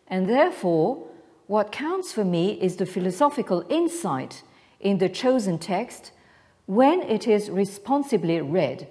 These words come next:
En dernière analyse, mon intérêt est d'ordre philosophique. En conséquence, ce qui compte pour moi est la compréhension philosophique dans un texte choisi, dès lors qu'il est lu de manière responsable.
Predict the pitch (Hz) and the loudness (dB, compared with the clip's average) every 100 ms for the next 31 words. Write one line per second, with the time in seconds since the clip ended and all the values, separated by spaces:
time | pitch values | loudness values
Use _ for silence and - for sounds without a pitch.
0 | - _ - 180 214 311 320 247 180 165 | -20 _ -6 0 2 4 2 2 0 0
1 | 180 294 339 202 156 - - - 208 269 | 2 4 2 0 -6 -10 -20 -6 2 4
2 | 294 254 226 190 269 - 190 202 233 220 | 4 4 2 2 0 0 0 0 0 -4
3 | 156 - 285 214 185 185 151 - - - | -10 -2 0 2 0 -4 -8 -10 -16 -20
4 | - - _ 185 196 233 - 196 320 359 | -20 -20 _ -2 0 -2 -2 -2 -2 -4
5 | 233 202 - - 359 359 220 185 165 156 | -4 -6 -8 -4 -2 0 0 0 0 0
6 | 247 370 - - - - 190 180 165 359 | 0 -4 -16 -20 -20 -4 0 0 0 -4
7 | 349 302 254 233 - 196 - 330 320 226 | -2 0 0 -2 -4 -6 -2 2 4 4
8 | 185 160 - 302 - - 151 190 190 180 | 2 -2 -4 -4 -6 -12 -6 -4 -2 -4
9 | 151 180 160 - 143 - - - 147 139 | 0 0 0 -4 -8 -8 -10 -6 -4 -2
10 | 220 320 370 - - - - _ 160 190 | 0 0 -2 -10 -18 -20 -20 _ 0 4
11 | 285 302 370 392 - 226 185 180 180 202 | 6 6 4 2 -2 2 4 4 6 8
12 | 277 370 - - - - 156 214 208 220 | 8 6 0 -12 -18 -8 0 0 2 2
13 | 262 320 339 320 - 156 269 269 - 214 | 2 2 0 -4 -10 -4 -4 -2 -2 -2
14 | 202 202 143 135 - | -2 0 0 0 -8